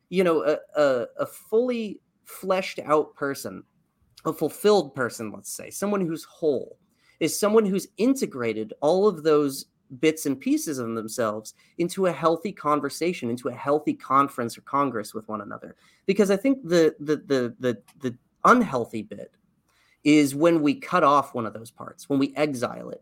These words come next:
even without even, without even realizing it sometimes. And then I think that there are deeper layers of ourselves that we're just not trained to engage.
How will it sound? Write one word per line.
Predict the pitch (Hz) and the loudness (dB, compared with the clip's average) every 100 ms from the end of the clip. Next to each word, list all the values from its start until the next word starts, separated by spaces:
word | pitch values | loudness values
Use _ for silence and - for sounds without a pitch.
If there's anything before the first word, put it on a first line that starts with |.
| - | -2
even | 202 269 | 2 4
without | 262 240 247 | 4 4 2
even, | 226 175 - _ | 0 -2 -6 _
without | 156 127 180 196 226 | -10 -6 -2 2 4
even | 220 175 | 4 0
realizing | 202 330 135 120 104 | 0 2 0 -2 -8
it | - | -12
sometimes. | - 107 - - - - _ _ _ | -18 -18 -16 -18 -18 -20 _ _ _
And | - 214 | 0 2
then | |
I | 226 | 2
think | 226 269 | 2 -4
that | 226 220 | -6 -2
there | 214 196 | 2 4
are | 190 175 | 2 0
deeper | 127 180 202 185 | -2 -6 -2 -2
layers | 160 185 226 | 0 0 0
of | 143 123 | -2 -6
ourselves | 117 - 117 113 113 117 | -6 -2 0 0 -4 -4
that | 127 | -4
we're | 147 165 | -4 -6
just | 180 | -6
not | 160 170 - | 0 0 0
trained | - 147 214 208 123 - _ _ _ | -4 -2 0 -2 -6 -12 _ _ _
to | - 123 | -4 -2
engage. | 110 104 101 - - - | -2 -6 -8 -14 -20 -20